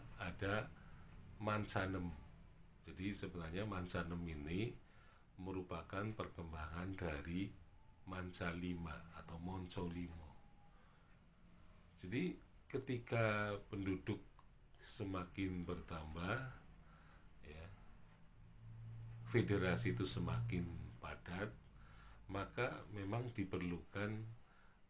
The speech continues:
adanya desa yang menghubungkan arah dari mata angin utama. Ya, tadi kalau dimisalkan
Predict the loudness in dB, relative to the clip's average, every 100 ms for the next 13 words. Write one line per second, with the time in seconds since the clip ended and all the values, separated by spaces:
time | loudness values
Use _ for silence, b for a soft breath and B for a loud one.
0 | -4 -2 0 0 0 -2 -2 -2 -2 2
1 | 2 2 2 2 2 4 4 6 4 6
2 | 4 4 2 -2 4 4 4 -2 B B
3 | B B -18 -18 -12 -2 0 2 2 2
4 | 2 0 0 -4 -4 0 2 0 -2 -10
5 | -18 -10 -8 -4 -4 -6 -8 -10 -14 -16
6 | -18 -18 -16 -14 -10 -4 -2 0 0 0
7 | 0 0 0 4 4 4 6 4 4